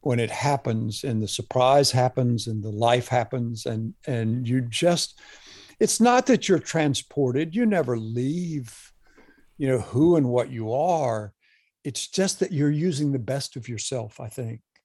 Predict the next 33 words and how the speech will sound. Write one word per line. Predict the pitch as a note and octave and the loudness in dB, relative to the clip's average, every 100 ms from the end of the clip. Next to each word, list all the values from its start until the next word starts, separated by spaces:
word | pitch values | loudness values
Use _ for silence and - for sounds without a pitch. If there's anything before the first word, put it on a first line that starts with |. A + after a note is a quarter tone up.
| _ _ _ _ _ _ _ | _ _ _ _ _ _ _
And, | B2+ A#2+ A2+ | -6 -4 -4
uh, | C3 A#2+ A2 - B2+ | -6 -8 -12 -10 -6
in, | A#2+ - _ | -6 -8 _
in | C3 | -4
the | A#2+ | -2
realization | A#2 C3+ D#3+ C#3+ A#2+ B2 C3 C3+ - B2+ | 0 2 4 4 0 0 0 0 -2 -8
of, | A#2 G#2+ G2 - _ _ | -8 -10 -14 -20 _ _
uh, | A2 G#2 - _ _ | -10 -10 -14 _ _
of | B2 G#2+ | -12 -8
the | A#2 A2 - _ _ _ _ _ _ _ _ _ _ _ _ - - | -8 -10 -14 _ _ _ _ _ _ _ _ _ _ _ _ -18 -6
collaboration | B2 B2 D3+ B2+ C#3 F#3+ - - _ _ _ _ | 0 2 2 4 4 0 -6 -16 _ _ _ _
more | B2+ B2 | -2 0
than | A2+ | 2
anything. | B2+ D#3 - F#2+ G2+ | 0 -2 -6 -12 -4
I'm | - D3 | -2 0
totally | D#3 A3+ E3+ | 2 4 4
relying | C3 B2+ D3 | 6 4 4
on | A#2+ | 0
John | A2 B2+ A2+ | 0 -2 -2
Spencer | - D3 - A#2 | -4 -6 -4 -8
in | G#2 | -6
that. | G#2 G#2 - _ | -8 -10 -16 _
When | C3 | 0
I | E3+ | 2
see | - | 4
Spencer's | - G3+ F3+ D3 | 4 2 2 0
face, | - E3 F#3 F3 - - _ - _ _ _ B2 | 2 4 4 0 -8 -18 _ -20 _ _ _ 0
I | C#3 | 2
know | D3 C#3 B2 | 4 4 4
exactly | G#2 A#2+ B2+ - A#2+ | 0 0 0 0 -6
where | A2 A2 G2+ | -6 -6 -6
I | G2+ | -8
am. | G2 G2 | -10 -12